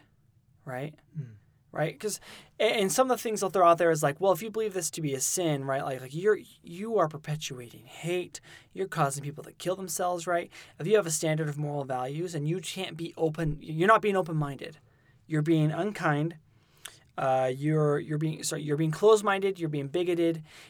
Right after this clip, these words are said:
Speaker 1: and so people, they don't want to be attacked and called those, those sort of terms.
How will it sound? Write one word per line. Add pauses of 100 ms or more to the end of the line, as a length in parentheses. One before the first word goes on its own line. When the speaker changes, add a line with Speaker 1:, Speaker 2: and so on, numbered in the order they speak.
(160)
Speaker 1:
and
so
people, (100)
they
don't
want
to
be (440)
attacked
and
called
those,
those
sort
of
terms.